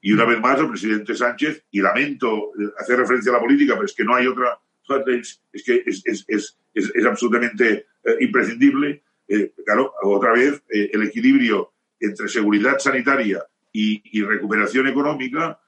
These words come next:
pues se decanta al cien por cien por el tema de la, de la,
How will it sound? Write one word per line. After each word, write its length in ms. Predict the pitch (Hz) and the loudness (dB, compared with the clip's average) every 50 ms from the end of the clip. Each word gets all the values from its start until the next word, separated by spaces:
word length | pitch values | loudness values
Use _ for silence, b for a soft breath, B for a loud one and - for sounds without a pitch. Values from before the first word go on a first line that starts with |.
| _ _ _ | _ _ _
pues 300 | _ 113 104 - - - - | _ 0 0 0 0 -6 -12
se 180 | - - 110 | -6 -2 0
decanta 400 | 98 98 92 123 120 120 107 131 | 0 0 2 2 0 0 0 0
al 80 | 123 107 | -2 0
cien 160 | 110 127 120 | -2 -2 -2
por 160 | 110 123 107 | -2 -4 -4
cien 260 | 92 117 123 127 127 127 _ _ _ _ _ _ _ _ | -2 0 0 0 0 -4 _ _ _ _ _ _ _ _
por 140 | 117 107 | 0 2
el 120 | 107 107 107 | 2 2 0
tema 280 | - 110 107 113 127 | 0 -2 0 0 0
de 100 | 120 117 | 0 2
la, 340 | 107 101 95 92 92 90 - - - - _ _ _ _ | 2 2 2 2 -2 -4 -8 -12 -20 -20 _ _ _ _
de 80 | - 95 92 | -4 -4 -2
la, 80 | 90 | -2